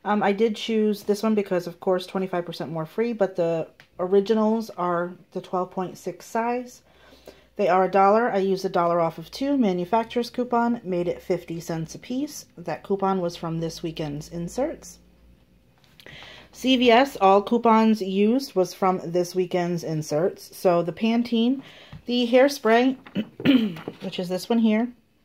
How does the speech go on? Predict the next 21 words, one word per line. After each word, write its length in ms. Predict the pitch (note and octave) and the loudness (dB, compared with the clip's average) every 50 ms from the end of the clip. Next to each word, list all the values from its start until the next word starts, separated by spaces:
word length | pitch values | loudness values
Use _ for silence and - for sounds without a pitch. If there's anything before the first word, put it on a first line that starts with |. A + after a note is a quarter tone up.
| _ _ _ _ _ _ _ _ _ _ - - - _ | _ _ _ _ _ _ _ _ _ _ -20 -20 -4 _
is 140 | G3 G3 G3 | 0 2 4
on 180 | G#3 G#3 G#3 G#3+ | 4 2 2 0
clearance 420 | - - A3 G#3+ A3 A#3+ B3 B3+ | 0 2 2 4 4 4 2 0
for 140 | - - F#3+ | 2 4 4
a 60 | F#3 | 6
dollar 280 | F3+ F3 F3 F3 F3 F3+ | 6 6 4 4 4 2
forty-nine. 800 | F3 - F#3 F#3 F3 F3 E3+ E3+ E3+ F3+ G3 A3+ C#4+ D4 - - - - - - - - - - - _ _ | 0 0 0 0 0 0 0 0 0 0 0 0 -2 -2 -4 -6 -6 -6 -6 -8 -12 -16 -20 -20 -20 _ _
We 120 | - G#3 G#3 | 0 2 4
got 180 | G3+ G3+ G3+ | 6 6 6
a 60 | G3+ F#3+ | 6 6
dollar 260 | G3 F#3 F#3 F#3 F#3 | 6 6 6 6 4
fifty 340 | F#3 - G3 F#3+ - G3 - | 4 2 -2 0 -2 -2 2
off 220 | D#3+ E3+ F3 F3 | 2 2 2 2
of 180 | F3+ E3+ - F3 | -2 -6 -4 -2
one. 400 | F3 F#3 G3 A3 B3 C4 A#3 F#3+ | 0 2 2 2 2 0 0 -2
Manufacturer's 760 | F#3 F3+ F3 E3+ F3 E3+ - F3 F3 F3 - - G#3+ G#3+ - | -4 -4 -2 -4 -4 -2 0 0 0 0 0 -2 -2 -2 0
coupon 400 | - B3 A#3 - B3+ C4+ C#4+ B3 | -4 -4 -2 0 0 2 2 2
makes 240 | F#3 E3+ - - - | 0 0 -4 -4 -4
that 160 | E3+ - - | -4 -2 0
absolutely 640 | E3 E3 D#3+ E3 - - E3+ E3+ E3 D#3+ - D#3 D#3+ | -2 -2 -2 -2 -4 -4 -2 -2 -2 -2 -2 -4 -6
free. 480 | D#3+ - - - G3 G3+ A#3 D#4 D4 | -6 -6 -2 -2 0 0 0 -2 -4